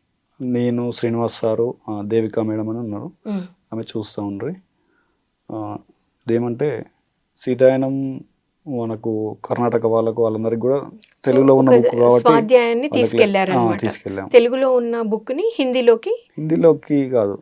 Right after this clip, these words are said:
Speaker 1: వాళ్ళకు తెలుగు రాదు కదా
Speaker 2: మ్మ్.
Speaker 1: కొంతమందికి. తెలుగు, ఆ, కన్నడ ప్రింట్లో లేదు సీతాయనం. అట్లా వాళ్ళు కావాలన్నప్పుడు మనం రిలీ-, ఆ, స్టార్ట్ చేసాం అన్నట్టు Zoom క్లాస్.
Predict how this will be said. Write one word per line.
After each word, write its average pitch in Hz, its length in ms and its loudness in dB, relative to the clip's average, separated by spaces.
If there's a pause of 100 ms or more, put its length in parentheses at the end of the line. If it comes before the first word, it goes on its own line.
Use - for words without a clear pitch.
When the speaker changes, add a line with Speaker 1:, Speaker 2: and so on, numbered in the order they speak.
(160)
Speaker 1:
వాళ్ళకు 135 640 2 (240)
తెలుగు 147 240 6
రాదు 110 320 6
కదా 98 140 -6 (180)
Speaker 2:
మ్మ్. 208 140 -8
Speaker 1:
కొంతమందికి. 104 640 -10 (460)
తెలుగు, 131 380 -2
ఆ, 110 260 -4
కన్నడ 135 200 6
ప్రింట్లో 139 420 4
లేదు 113 280 6
సీతాయనం. 98 500 -6 (640)
అట్లా 143 140 2
వాళ్ళు 127 200 6
కావాలన్నప్పుడు 127 580 4
మనం 135 140 0
రిలీ-, 117 420 -4
ఆ, 117 40 -6
స్టార్ట్ 113 340 -2
చేసాం 104 220 -8
అన్నట్టు 104 220 -10
Zoom 110 200 -4
క్లాస్. 101 420 -8